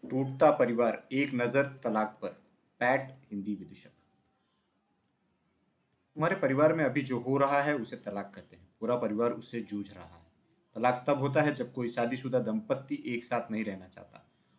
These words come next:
और, चाहता है और अलग-अलग रहने का निश्चय लेता है। अगर तुम्हारे माता-पिता एक दूसरे को तलाक देते हैं, तो उसमें तुम्हारी कोई गलती नहीं है।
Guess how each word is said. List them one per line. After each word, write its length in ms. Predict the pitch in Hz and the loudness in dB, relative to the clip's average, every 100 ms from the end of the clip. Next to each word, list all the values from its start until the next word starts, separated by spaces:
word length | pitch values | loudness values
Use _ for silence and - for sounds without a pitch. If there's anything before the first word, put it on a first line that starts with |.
| _ 120 | _ -12
और, 300 | - - _ _ - | -12 -12 _ _ 0
चाहता 280 | 120 117 | 0 0
है 220 | 107 - - | -4 -6 -4
और 140 | 120 | 0
अलग-अलग 440 | 131 127 131 131 123 | 2 2 4 2 2
रहने 260 | 104 104 | -2 -2
का 100 | 110 | -2
निश्चय 320 | 127 101 - 95 | -2 -4 -8 -12
लेता 260 | - - | -12 -20
है। 100 | - _ _ _ _ _ _ _ - | -20 _ _ _ _ _ _ _ -2
अगर 140 | 139 | 0
तुम्हारे 280 | 160 147 156 | 2 4 6
माता-पिता 440 | 143 131 147 143 139 | 4 2 0 2 0
एक 120 | 113 | 0
दूसरे 240 | 113 120 | -4 -6
को 100 | 120 | -8
तलाक 280 | 110 110 127 | -4 0 0
देते 260 | 131 131 131 | 0 -4 -4
हैं, 160 | 147 | -6
तो 100 | 135 | -8
उसमें 440 | 104 - 123 - _ | -8 -10 -12 -14 _
तुम्हारी 320 | 117 131 165 | -2 0 0
कोई 240 | 165 143 | 0 0
गलती 260 | 117 98 101 | 0 -2 -8
नहीं 140 | 90 | -12
है। 140 | 85 | -18